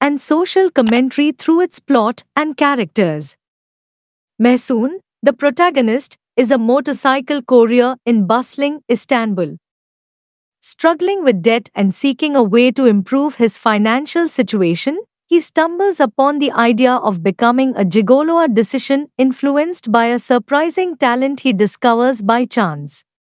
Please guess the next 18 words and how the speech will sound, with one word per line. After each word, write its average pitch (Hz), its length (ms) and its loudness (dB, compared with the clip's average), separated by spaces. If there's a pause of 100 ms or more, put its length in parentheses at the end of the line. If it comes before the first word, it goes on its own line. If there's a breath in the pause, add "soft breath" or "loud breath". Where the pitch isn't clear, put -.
(720)
To 330 100 4
navigate 339 720 0
this 269 240 0
new 262 320 0
venture, 220 540 -2 (360)
Mehsoon 359 520 0 (120)
enlists 269 560 -2
the 254 140 2
help 220 320 -2
of - 360 -8
his 330 200 2
friend 349 380 -2
Leela, 233 460 0 (280)
who 320 140 6
is 330 120 2
an 339 120 2
underachieving 269 920 0
advertiser. 185 840 -2